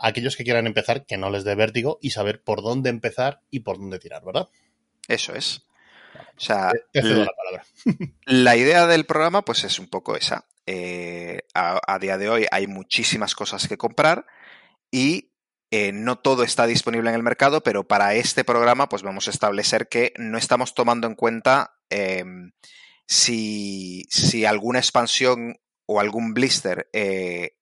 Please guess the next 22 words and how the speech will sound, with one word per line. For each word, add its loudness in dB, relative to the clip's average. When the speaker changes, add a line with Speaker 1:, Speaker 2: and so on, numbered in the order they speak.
Speaker 2:
no -2
esté 2
actualmente 2
editado, 2
o -14
sea, -2
porque -8
esta, 0
las, 2
las 2
tiradas 2
se 4
agotan, 2
eh, -2
pero -6
bueno, -6
podéis 0
estar 2
tranquilos 2
antes -4
de -2
que 0